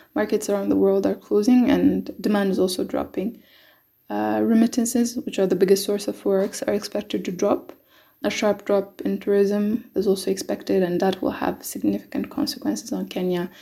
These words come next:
because it's a sector that generates over a billion dollars per year. Another good example is also the flower industry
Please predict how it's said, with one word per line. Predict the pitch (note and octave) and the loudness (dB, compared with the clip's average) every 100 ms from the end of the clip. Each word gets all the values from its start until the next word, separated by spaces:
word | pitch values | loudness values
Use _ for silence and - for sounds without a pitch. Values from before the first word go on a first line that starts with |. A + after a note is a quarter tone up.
| - - | -20 -12
because | G#3 G3+ G3 | -4 -2 0
it's | G3 - | -2 -4
a | G3+ | -4
sector | G#3 G#3 G#3 | -4 -4 -4
that | F#3+ G3 | -2 -2
generates | F#3 F#3+ F#3+ F#3 G3+ - | -2 -4 -4 0 -2 -2
over | - - | -4 -2
a | F#3+ | -2
billion | F3+ F#3 F#2 - | 0 0 2 2
dollars | - G3 G3 | 0 0 -4
per | - | -6
year. | A#3 A3+ A#3 | -4 -4 -2
Another | A3 A3 G#3+ | 0 2 2
good | G3 G#3+ | 2 2
example | G#3 G#3 G#3 A3 | 0 0 0 2
is | G#3 | 2
also | G3 G3 G3 | 2 -2 -4
the | G3 | -4
flower | - G3+ G#3 | -2 2 2
industry | G#3 G#3 G#3 A3+ C4 C4+ | 2 0 -2 2 4 4